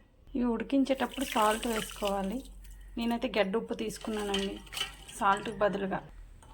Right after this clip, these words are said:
ఒక థర్టీ మినిట్స్ బాయిల్ చేయించుకోవాలి. పది నిమిషాలు సిమ్లో పెట్టి ఆ నెక్స్ట్ హైలో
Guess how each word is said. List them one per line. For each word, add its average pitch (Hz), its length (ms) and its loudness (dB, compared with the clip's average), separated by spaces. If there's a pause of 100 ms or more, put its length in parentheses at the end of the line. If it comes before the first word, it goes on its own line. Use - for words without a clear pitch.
(540)
ఒక - 160 -4
థర్టీ 226 340 8
మినిట్స్ 254 340 6
బాయిల్ 208 300 4
చేయించుకోవాలి. 208 760 0 (1600)
పది 226 220 6
నిమిషాలు 240 420 4
సిమ్లో 240 340 6
పెట్టి 240 280 0 (380)
ఆ 233 120 6
నెక్స్ట్ 226 240 2 (140)
హైలో 233 260 6